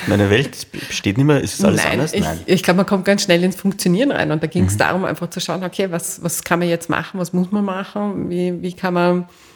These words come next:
Speaker 2: äh, Kapital auch wieder retten, wo muss man was verkaufen, trotz, äh, gegebener Verluste, welche Positionen werden gehalten,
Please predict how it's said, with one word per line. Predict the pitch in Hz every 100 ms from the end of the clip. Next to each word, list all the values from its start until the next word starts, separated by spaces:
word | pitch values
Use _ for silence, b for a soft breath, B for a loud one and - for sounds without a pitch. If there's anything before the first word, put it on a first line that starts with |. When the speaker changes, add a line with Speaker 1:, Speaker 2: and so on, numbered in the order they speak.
| b -
Speaker 2:
äh, | 175 165
Kapital | 165 180 - - 151 160 165 175 175 - _ _ - -
auch | 160 -
wieder | 165 160
retten, | 160 - 220 214
wo | 180
muss | 180 175
man | 175 165
was | 170
verkaufen, | - - - - 170 - 196 196 196
trotz, | 165 165 165 - -
äh, | 143
gegebener | 156 156 160 165 156
Verluste, | - 147 226 - - 190 175
welche | 151 -
Positionen | 175 160 175 165 160 160 165
werden | 160
gehalten, | 160 151 135 160 - 190 208